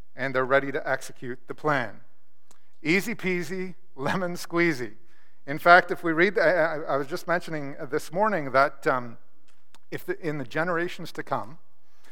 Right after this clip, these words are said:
three generations from now, we have a group of students in a classroom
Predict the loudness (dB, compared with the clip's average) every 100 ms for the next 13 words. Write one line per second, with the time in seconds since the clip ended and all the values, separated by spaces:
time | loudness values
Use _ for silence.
0 | -8 -8 -8 -6 -2 0 2 0 -4 -6
1 | -8 -6 -4 -2 -4 -6 -8 -8 -8 -8
2 | -8 -8 -8 -8 -8 -8 -8 -6 -6 0
3 | 2 2 0 -4 -4 -6 -6 -4 -4 -4
4 | -6 -8 -2 2 2 0 -8 -8 -8